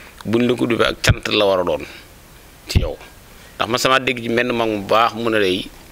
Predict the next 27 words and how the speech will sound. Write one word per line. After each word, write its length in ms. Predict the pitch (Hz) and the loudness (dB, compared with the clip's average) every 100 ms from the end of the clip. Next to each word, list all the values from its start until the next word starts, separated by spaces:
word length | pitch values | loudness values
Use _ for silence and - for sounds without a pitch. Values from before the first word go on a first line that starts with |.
| - - - - - - - - - - - | -20 -20 -20 -20 -20 -20 -20 -20 -20 -20 -10
Sëriñ 580 | - - - 127 120 113 | -4 -4 -2 0 0 0
Basiru 280 | 117 113 | 0 2
day 80 | 107 110 | 2 2
xool 200 | 110 110 | 2 0
ba 60 | |
mu 100 | 101 | 2
yàgg 220 | 107 107 95 | 2 2 0
mu 140 | 101 | -2
ne 60 | 104 | 0
man 260 | 110 110 98 | 0 -2 0
de 300 | 87 85 - - - - | -2 -4 -10 -18 -20 -12
Muntaxa 600 | 95 110 113 131 117 107 | -6 -4 -2 0 0 0
mii 560 | 98 95 110 127 135 135 | 0 0 0 2 2 0
Sëriñ 300 | - 135 120 | 0 -2 -2
Tuubaa 240 | 120 110 | 0 2
waajal 640 | 104 104 127 143 120 95 80 - - - - - - - - - - - | 4 4 2 2 0 0 -4 -8 -16 -20 -20 -20 -20 -20 -20 -20 -20 -6
ci 100 | - | 0
xasida 380 | 156 147 131 120 | 2 2 2 2
yi 120 | 101 | 2
foo 200 | - 143 | 2 2
dem 120 | 151 | 2
fekk 220 | 139 139 - | 0 -2 0
ko 100 | 104 | -4
fa, 180 | - - - - - - - - | -4 -12 -18 -20 -20 -20 -20 -8
te 120 | - | -2
gisuma 320 | 147 147 143 139 | 0 2 2 2
tudde, 220 | 135 | 2